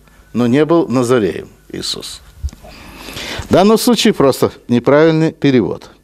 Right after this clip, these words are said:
Итак, «нецер» означает «ветвь». В переводе с иврита «пруд»,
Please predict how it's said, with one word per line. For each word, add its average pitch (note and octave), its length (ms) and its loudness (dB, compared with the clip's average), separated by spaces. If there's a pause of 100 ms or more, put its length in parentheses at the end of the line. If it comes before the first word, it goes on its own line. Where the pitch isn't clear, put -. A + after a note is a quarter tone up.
(880)
Итак, D3+ 360 2
«нецер» D#3 520 2
означает E3 640 0
«ветвь». G2+ 420 -2 (1500)
В - 40 -20
переводе A3+ 420 4
с - 100 -6
иврита B2+ 480 2
«пруд», D#3+ 480 -2